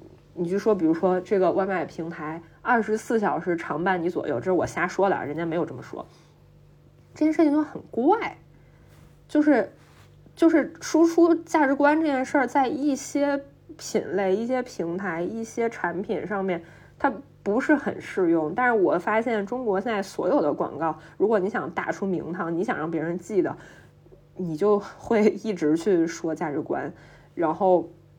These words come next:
去忘了你，其实可能你更应该说说你的这个产品本身，嗯，它，它的性能什么的。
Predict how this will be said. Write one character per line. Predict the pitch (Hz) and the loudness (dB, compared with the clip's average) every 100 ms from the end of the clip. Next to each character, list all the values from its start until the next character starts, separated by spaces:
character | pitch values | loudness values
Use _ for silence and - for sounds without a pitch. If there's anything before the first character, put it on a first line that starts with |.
| - _ _ _ - | -20 _ _ _ -20
去 | - 240 | -8 -2
忘 | 220 294 294 202 | 4 6 6 4
了 | 151 | 2
你， | 151 151 - | 0 -4 -8
其 | - - - 196 | -18 -18 -6 -2
实 | 202 214 | 0 0
可 | 202 | 0
能 | 156 165 175 | -2 0 -2
你 | 170 | -2
更 | 214 214 | 0 0
应 | |
该 | 208 220 | 0 -2
说 | - 220 | 2 2
说 | 220 | 2
你 | 196 139 | 0 -2
的 | 131 | -2
这 | 196 | 0
个 | 180 170 - | 2 0 -2
产 | - - 147 | -12 -6 -4
品 | 190 175 | -2 -2
本 | 180 127 101 | 0 -2 -4
身， | 143 180 175 208 277 - - - _ _ - - _ _ _ _ - - - _ _ | -4 -2 0 -2 -4 -16 -20 -20 _ _ -20 -20 _ _ _ _ -20 -20 -20 _ _
嗯， | - 165 156 151 | -2 0 0 -2
它， | 143 190 - | -2 -2 -2
它 | - 202 | -2 0
的 | 185 | 0
性 | 180 240 202 | 0 -2 -2
能 | 156 - 175 | -2 -8 -14
什 | - | -14
么 | - - | -16 -18
的。 | - | -20